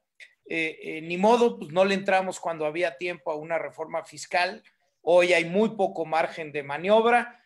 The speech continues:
Lo que tenemos que concentrarnos es en la necesidad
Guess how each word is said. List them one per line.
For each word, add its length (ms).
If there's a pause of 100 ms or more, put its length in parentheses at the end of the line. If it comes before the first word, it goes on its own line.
(320)
Lo 420
que 140
tenemos 500
que 120
concentrarnos 1000
es 360 (260)
en 260
la 140
necesidad 1000